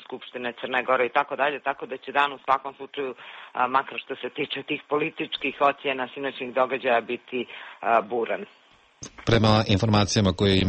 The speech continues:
Speaker 2: mi ovde raspolažemo, među trideset i četiri povređene osobe nema teže povređenih, je li tako, Slavica?
Speaker 1: Nema, nema,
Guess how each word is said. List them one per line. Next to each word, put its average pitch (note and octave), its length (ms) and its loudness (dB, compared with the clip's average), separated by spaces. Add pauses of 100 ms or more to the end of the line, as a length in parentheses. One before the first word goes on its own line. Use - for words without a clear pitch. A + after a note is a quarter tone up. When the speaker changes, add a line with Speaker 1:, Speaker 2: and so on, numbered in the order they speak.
(240)
Speaker 2:
mi A2+ 120 6 (200)
ovde F2+ 240 2
raspolažemo, G#2+ 720 4 (540)
među G2+ 300 4
trideset F#2+ 380 2
i F#2 140 0
četiri F#2+ 280 4
povređene F2+ 460 4 (100)
osobe G2+ 240 2 (120)
nema F2 160 4
teže D#2 260 0 (100)
povređenih, D2 440 -2
je F2+ 60 0
li D#2 60 -2
tako, F#2+ 220 2
Slavica? - 360 -2
Speaker 1:
Nema, C#3 240 0 (220)
nema, D#3 200 -2